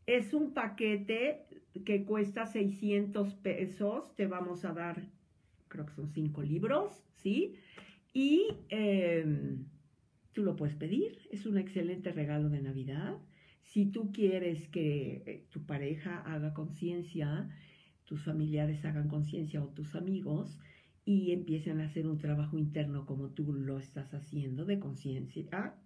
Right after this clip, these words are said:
simplemente estando aquí cada lunes. Entonces,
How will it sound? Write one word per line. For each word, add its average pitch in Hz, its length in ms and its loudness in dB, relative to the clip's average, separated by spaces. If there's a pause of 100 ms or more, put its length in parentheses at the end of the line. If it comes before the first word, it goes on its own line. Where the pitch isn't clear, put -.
(260)
simplemente 165 680 0
estando 151 380 -2
aquí 151 220 -4
cada 151 260 0
lunes. 202 560 0 (340)
Entonces, 202 960 -4